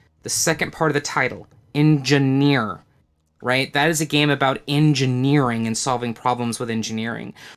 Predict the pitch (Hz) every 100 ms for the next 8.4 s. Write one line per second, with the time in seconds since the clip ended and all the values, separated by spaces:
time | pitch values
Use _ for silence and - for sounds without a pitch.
0 | _ 113 139 131 127 - - - _ -
1 | 131 131 139 147 - 180 165 156 135 117
2 | 107 131 131 131 123 120 - 160 - 135
3 | 123 127 - - - 175 185 180 135 123
4 | 123 113 135 151 - - _ - 135 135
5 | 143 151 185 180 160 - 143 127 - -
6 | 131 123 143 160 180 131 117 117 120 -
7 | 135 - 170 190 165 139 131 131 - -
8 | - 196 123 127